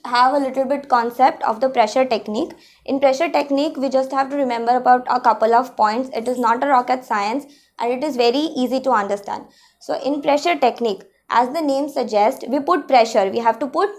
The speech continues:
pressure while recording the centric relation. So in pressure technique, the mandibular rim is fabricated of an excessive height.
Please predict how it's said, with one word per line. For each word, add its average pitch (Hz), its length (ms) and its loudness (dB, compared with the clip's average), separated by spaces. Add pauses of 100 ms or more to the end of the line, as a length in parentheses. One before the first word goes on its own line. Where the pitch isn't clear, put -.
(100)
pressure 247 360 4 (120)
while 240 240 4
recording 226 460 0
the 311 100 0
centric 226 360 -2
relation. 220 500 -4 (380)
So 269 100 -6
in 269 100 -2
pressure 285 300 0
technique, 254 500 -2 (220)
the 262 120 -2
mandibular 285 640 0
rim 311 280 -2 (200)
is 285 220 -4 (140)
fabricated 277 640 0
of - 180 -2
an 320 100 -2
excessive 302 520 0
height. 196 380 0